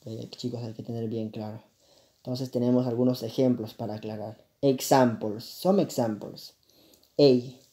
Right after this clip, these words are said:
Did you go out last night? Did you go out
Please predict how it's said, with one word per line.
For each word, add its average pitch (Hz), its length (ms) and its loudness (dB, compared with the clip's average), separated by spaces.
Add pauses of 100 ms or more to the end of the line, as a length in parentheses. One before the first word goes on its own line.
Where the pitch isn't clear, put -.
(460)
Did 147 140 2
you 196 180 4
go 175 400 4
out 165 400 2
last 131 280 2
night? 131 440 0 (920)
Did 135 300 0 (140)
you 185 480 2
go 143 440 4
out 127 400 4